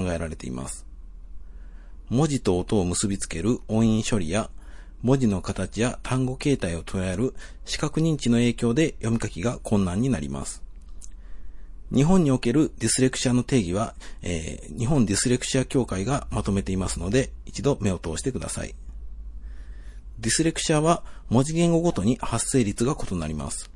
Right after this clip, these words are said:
文字と読みの対応が複雑な英語圏では十パーセントから十五パーセントと多い一方で、えー、かなと読みの対応関係が比較的シンプルな日本語圏では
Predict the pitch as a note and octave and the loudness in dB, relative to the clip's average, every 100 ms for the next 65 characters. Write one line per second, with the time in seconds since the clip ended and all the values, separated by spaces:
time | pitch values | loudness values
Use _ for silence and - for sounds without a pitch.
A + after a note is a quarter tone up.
0 | - - - - - - - - - - | -16 -16 -16 -14 -14 -14 -16 -16 -8 2
1 | D3 D#3 C3 D3+ D3 C3 C#3+ B2+ F#2+ G2+ | 4 4 6 8 8 6 6 4 4 2
2 | G2 F#2+ F2 B2 - - C#3 C#3 B2 D3+ | 4 2 2 0 0 0 4 4 6 4
3 | E3 - A#2+ C3+ C3 F2+ D2+ C2+ A2 - | 2 0 4 6 4 2 -2 -2 -4 -4
4 | - - - - G#2+ - A2+ A2+ A#2+ G2 | -14 -16 -14 -4 -4 2 2 6 4 2
5 | - D#2 D#2 A2 B2 - A#2+ C#3 A#2 G2 | -2 -6 0 2 2 4 4 4 2 0
6 | - - B2+ - C3 B2+ D#2+ D#2 - F2 | -4 0 0 2 4 4 2 -4 -6 -4
7 | D#2+ C3+ - - - - - - F#2 - | 0 0 -2 -16 -16 -16 -16 -8 -8 0
8 | C#3+ D#3+ D3+ E3+ - - - A2+ A#2 B2+ | 2 2 4 4 2 -4 -2 4 6 4
9 | - - - - C#3 - - C3+ B2+ B2 | 2 -14 -10 0 0 0 -2 2 4 2
10 | - B2 G#2+ F2 A2+ - - - C#3 - | 2 2 2 2 0 0 -6 -4 -2 -2
11 | C3 F3 F#3+ E3 - B2 C#3+ C#3+ G#2+ B2 | 0 2 2 2 4 4 4 2 2 4
12 | C3+ C3 G2 E2+ C2+ A2 | 4 4 0 -4 -2 -2